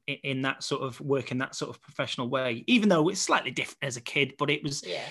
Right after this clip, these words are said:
Speaker 1: it's a level up from what you, when you do your dancing school shows and everything.
Speaker 2: Oh, yeah.
Speaker 1: Um, and then I met some brilliant friends, like, you know, I, as you can imagine, as a sort of eleven, twelve-year-old boy, being a, a singer and a dancer,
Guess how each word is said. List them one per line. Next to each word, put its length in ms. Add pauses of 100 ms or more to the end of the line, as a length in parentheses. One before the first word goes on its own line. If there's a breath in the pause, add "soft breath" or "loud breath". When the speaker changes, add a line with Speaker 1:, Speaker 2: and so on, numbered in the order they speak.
(140 loud breath)
Speaker 1:
it's 220
a 60
level 380
up 140
from 180
what 160
you, 120
when 180
you 100
do 100
your 160
dancing 440
school 240
shows 300
and 80
everything. 380
Speaker 2:
Oh, 100
yeah. 240
Speaker 1:
Um, 300 (520 loud breath)
and 240
then 100
I 140
met 300
some 400 (400)
brilliant 500
friends, 420
like, 200
you 80
know, 280 (680 loud breath)
I, 400
as 120
you 100
can 120
imagine, 360
as 120
a 80 (160)
sort 200
of 200
eleven, 360
twelve-year-old 580
boy, 420 (380)
being 160
a, 160 (140)
a 80
singer 340
and 100
a 40
dancer, 580